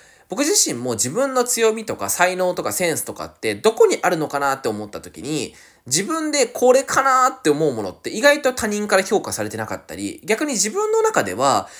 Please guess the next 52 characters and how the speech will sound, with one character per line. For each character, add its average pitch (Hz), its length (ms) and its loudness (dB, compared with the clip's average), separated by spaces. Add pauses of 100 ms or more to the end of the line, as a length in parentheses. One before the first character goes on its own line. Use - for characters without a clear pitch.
(260)
い 123 60 -6
や 127 120 -4
別 110 200 -4
に 110 80 -4
こ 113 120 -4
ん 196 60 -4
な 254 100 0
ん 151 40 -4
強 180 220 0
み 240 60 -2
じ 202 80 0
ゃ 156 40 2
な 190 100 2
い 202 60 -2
け 180 80 0
ど 139 80 -4
な 139 140 0
っ - 140 -10
て 277 80 2
思 247 220 4
う - 40 2
こ 117 120 -4
と 135 80 -4
が、 160 340 2
周 226 280 6
り 277 60 -2
か 262 80 2
ら 254 60 2
す 254 80 -2
る 226 120 -6
と 101 80 -4
め 131 180 0
ち - 100 2
ゃ 233 60 4
く - 80 -10
ち 247 60 -2
ゃ 226 40 0
評 208 160 4
価 117 100 -6
さ 104 100 -2
れ 101 80 -4
た 98 100 -6
り 90 60 -8
と 92 80 -10
か - 40 -10
す - 160 -2
る 165 120 2
ん 131 40 -4
で 85 60 -10
す - 100 -6
よ。 73 60 -8
っ - 40 -20